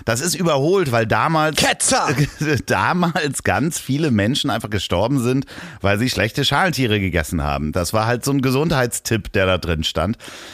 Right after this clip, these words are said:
Speaker 2: Ja, weil die wahrscheinlich dann verdorben waren, nicht
Speaker 1: Ge-,
Speaker 2: gekühlt werden konnten
Speaker 1: genau.
Speaker 2: und dann haben die sich, haben die Salmonellen bekommen
Speaker 1: Genau,
Speaker 2: oder ähnliches,
Speaker 1: irgend
Speaker 2: ja.
Speaker 1: sowas. Aber, äh, es ist halt natürlich, und, äh, lustigerweise, ich war mal bei Scientology und hab mich da mal, äh, schlau gemacht.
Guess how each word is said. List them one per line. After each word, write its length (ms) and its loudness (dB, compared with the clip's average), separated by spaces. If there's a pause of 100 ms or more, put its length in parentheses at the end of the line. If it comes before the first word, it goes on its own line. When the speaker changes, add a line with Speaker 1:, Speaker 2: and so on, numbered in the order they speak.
(160)
Speaker 2:
Ja, 220 0
weil 100 0
die 80 0
wahrscheinlich 280 0
dann 140 0
verdorben 500 0
waren, 240 2
nicht 140 -2
Speaker 1:
Ge-, 80 -4
Speaker 2:
gekühlt 320 -2
werden 260 0
konnten 260 0
Speaker 1:
genau. 260 2
Speaker 2:
und 80 -2
dann 120 2
haben 120 0
die 80 0
sich, 300 -2
haben 100 -2
die 260 -2
Salmonellen 440 0
bekommen 260 -4
Speaker 1:
Genau, 440 0
Speaker 2:
oder 160 0
ähnliches, 160 2
Speaker 1:
irgend 240 2
Speaker 2:
ja. 60 2
Speaker 1:
sowas. 280 -2
Aber, 440 2
äh, 220 2
es 180 -2
ist 200 -2
halt 180 0
natürlich, 380 -2
und, 420 0
äh, 220 2
lustigerweise, 680 0
ich 320 -4
war 240 0
mal 200 0
bei 260 0
Scientology 760 0
und 100 -2
hab 160 -4
mich 180 -2
da 140 2
mal, 500 2
äh, 100 0
schlau 260 -2
gemacht. 340 -2